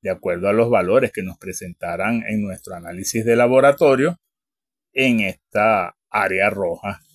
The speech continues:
presente dentro de estas normas. Si son muy conservadoras y tenemos esta condición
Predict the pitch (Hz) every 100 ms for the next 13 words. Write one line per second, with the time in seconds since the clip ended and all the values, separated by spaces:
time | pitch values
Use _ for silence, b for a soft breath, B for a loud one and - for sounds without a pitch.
0 | _ _ - 110 104 98 87 80 - 104
1 | 101 98 90 87 82 - 92 101 90 92
2 | - _ _ _ _ _ - 143 165 156
3 | 180 180 214 202 214 170 151 160 190 254
4 | - _ _ _ _ _ _ _ _ _
5 | _ 120 - 120 110 110 135 151 151 139
6 | 156 139 127 - 143 220 -